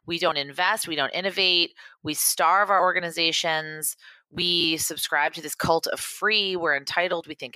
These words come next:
everything needs to be free and easy. We think social media can be done for free by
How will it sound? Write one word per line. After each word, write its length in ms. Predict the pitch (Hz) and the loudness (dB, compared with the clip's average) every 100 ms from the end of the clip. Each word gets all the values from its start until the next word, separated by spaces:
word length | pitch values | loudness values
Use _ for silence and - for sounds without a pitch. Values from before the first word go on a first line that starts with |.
| - | -4
everything 300 | 165 175 160 | -2 -2 -6
needs 220 | 147 - | -6 -6
to 60 | |
be 120 | 143 131 | -8 -8
free 260 | - 151 | -2 -2
and 80 | 139 | -2
easy. 600 | 180 190 170 175 156 151 _ _ _ _ - | -2 -2 -2 -2 -2 -4 _ _ _ _ -6
We 100 | 165 | -4
think 160 | 151 | -2
social 320 | - 170 - 151 | 0 0 0 -4
media 260 | 160 156 | 0 0
can 160 | - 143 | -2 -8
be 180 | 131 127 | -10 -2
done 320 | 143 170 226 | 2 2 0
for 180 | 220 214 | 0 0
free 380 | - 196 190 190 | 0 0 0 0
by 400 | 165 143 143 | 2 2 0